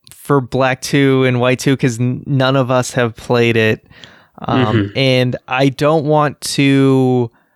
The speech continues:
Speaker 1: sell this game short, 'cause I know a lot of people do really like this game. I feel like we maybe shouldn't even place it and just get feedback from people where they should place it.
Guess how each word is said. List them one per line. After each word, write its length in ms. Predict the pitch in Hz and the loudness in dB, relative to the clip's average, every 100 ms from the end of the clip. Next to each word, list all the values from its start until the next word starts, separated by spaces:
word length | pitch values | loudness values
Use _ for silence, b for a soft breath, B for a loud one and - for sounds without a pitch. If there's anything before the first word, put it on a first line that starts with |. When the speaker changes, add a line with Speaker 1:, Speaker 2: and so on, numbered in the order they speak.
| _ _ - | _ _ -10
Speaker 1:
sell 360 | - 151 147 | -4 0 0
this 240 | 139 147 - | 0 -2 -2
game 300 | 147 131 127 | -2 -2 -2
short, 540 | - - 131 135 - | -4 -2 0 0 -2
'cause 160 | - 123 | -2 0
I 120 | 123 | 0
know 280 | 127 131 123 | 0 0 2
a 20 | |
lot 240 | 123 120 120 | 0 0 -2
of 60 | |
people 320 | - 127 123 117 | -4 -4 -2 -2
do 320 | - 131 127 | 0 2 2
really 340 | 117 123 120 | 2 0 0
like 260 | 113 117 113 | 0 -2 -2
this 220 | 127 117 | -4 -4
game. 400 | - 143 135 127 B B B - | -2 0 0 0 B B B -4
I 140 | 165 | -4
feel 320 | 156 175 175 | -2 0 2
like 200 | 160 143 | 2 0
we 160 | 143 135 | 2 2
maybe 480 | 131 131 135 131 120 | 2 2 2 2 0
shouldn't 400 | - 139 127 127 | -2 0 0 0
even 260 | 120 117 | 0 -2
place 360 | - 123 123 - | -2 -2 -2 0
it 100 | 131 | 0
and 140 | 120 | 0
just 200 | 113 117 | -2 -4
get 160 | - 117 | -4 -4
feedback 500 | - 123 120 131 127 | -2 -2 -2 -4 -4
from 140 | 135 | -4
people 280 | 131 127 127 | -2 0 0
where 180 | 113 110 | 2 0
they 200 | 110 117 | 0 0
should 240 | - 160 | -2 -6
place 340 | - 170 175 - | -4 -2 0 0
it. 180 | 185 | -2